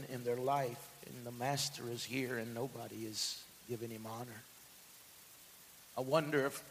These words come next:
some of those tears weren't from her broken heart of a lack of worship that was in a room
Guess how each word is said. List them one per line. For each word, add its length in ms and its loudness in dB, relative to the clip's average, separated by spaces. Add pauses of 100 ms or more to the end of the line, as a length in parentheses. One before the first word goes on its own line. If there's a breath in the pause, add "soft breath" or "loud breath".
(420)
some 240 6
of 40 4
those 280 4
tears 520 2
weren't 280 -2 (1200)
from 140 -4
her 140 4
broken 560 2
heart 540 8 (1200)
of 120 2
a 40 4
lack 380 2
of 160 -4
worship 560 2
that 120 -2
was 200 2
in 100 2
a 100 2
room 340 2